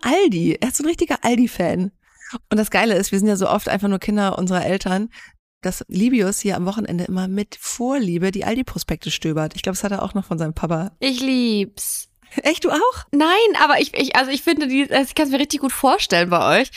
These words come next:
Speaker 2: Und das Ding ist, es gab doch früher, also ich guck keinen Free T V, wie man's nennt.
Speaker 1: <laughs>
Speaker 2: Guck ich nicht mehr, aber ich weiß, dass es früher immer so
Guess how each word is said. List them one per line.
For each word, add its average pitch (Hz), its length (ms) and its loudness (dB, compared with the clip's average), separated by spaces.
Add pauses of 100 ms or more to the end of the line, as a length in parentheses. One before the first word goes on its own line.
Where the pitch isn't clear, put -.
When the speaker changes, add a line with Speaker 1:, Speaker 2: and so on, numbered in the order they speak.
(240)
Speaker 2:
Und 262 160 4
das 240 180 0
Ding 339 160 2
ist, 294 460 0
es - 180 -2
gab 240 220 2
doch 269 120 0
früher, 226 640 4
also 202 220 0
ich 214 80 -6
guck - 200 -4
keinen 208 540 0
Free 269 320 0
T 254 140 -2
V, 196 60 0
wie 202 160 0
man's 196 260 -2
nennt. 208 240 0 (180)
Speaker 1:
<laughs> 208 100 0 (1040)
Speaker 2:
Guck 277 240 0
ich 262 120 -2
nicht 214 200 0
mehr, 226 280 2
aber 240 380 4 (300)
ich 214 160 -4
weiß, 233 200 4
dass 254 100 0
es 226 160 0
früher 240 240 4
immer 233 180 2
so 196 180 2